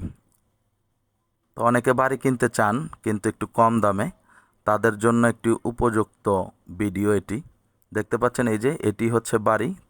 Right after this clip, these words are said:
তিনতলা ফাউন্ডেশন দিয়ে বাড়িটি করা আছে। চারটি রুম আছে, দুইটি বাথরুম আছে, পাকের ঘরের ব্যবস্থা আছে। ডানে দেখতে পাচ্ছেন যে জায়গাটা, এই জায়গাটা পুরোটাই খালি।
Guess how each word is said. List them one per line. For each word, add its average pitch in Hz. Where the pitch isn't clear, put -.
তিনতলা 110
ফাউন্ডেশন 110
দিয়ে 113
বাড়িটি 107
করা 107
আছে। 120
চারটি 113
রুম 110
আছে, 113
দুইটি 104
বাথরুম 110
আছে, 123
পাকের 113
ঘরের 107
ব্যবস্থা 95
আছে। -
ডানে 110
দেখতে 127
পাচ্ছেন 127
যে 127
জায়গাটা, 113
এই 117
জায়গাটা 107
পুরোটাই 113
খালি। 110